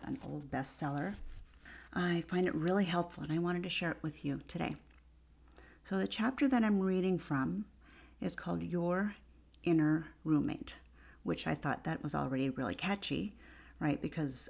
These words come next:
a lot of times we're talking about the voice. The voice is in our head, not like aliens,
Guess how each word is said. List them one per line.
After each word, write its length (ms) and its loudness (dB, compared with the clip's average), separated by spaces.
a 20 -6
lot 180 -2
of 80 -2
times 260 0
we're 120 -6
talking 360 -2
about 280 -4
the 60 0
voice. 400 -6
The 120 -2
voice 260 0
is 140 0
in 100 6
our 80 6
head, 300 -2
not 100 2
like 220 0
aliens, 540 4